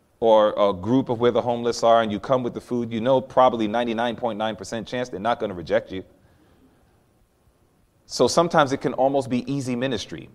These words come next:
Any ministry where the rejection rate is low is easy ministry.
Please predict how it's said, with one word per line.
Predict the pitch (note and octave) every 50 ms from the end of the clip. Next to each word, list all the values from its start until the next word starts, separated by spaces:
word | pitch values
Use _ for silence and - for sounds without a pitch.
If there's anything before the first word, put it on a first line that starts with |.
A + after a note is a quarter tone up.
| _ _ _ _
Any | - D#3 F3+ A#3
ministry | B3+ A#3 A3 G#3+ G#3+ G#3 - - G3 F#3+ F#3+ G3
where | F#3+ - C3 C3+ C3
the | B2 B2
rejection | B2 A#2+ G#2 A#2+ D#3 D#3+ - - - F3+ F3 E3 C#3+
rate | C#3 D#3 D#3+ D#3+ D#3+ D#3
is | C3+ A#2 G2+
low | A#2 A#2+ C#3 C3 G2+ F2+ F#2+ -
is | G#2+ G2+ F#2 -
easy | C3+ C3 C3 A2+ A#2+ G#2+
ministry. | A2 A2 G#2 F#2 - - - D2 C#2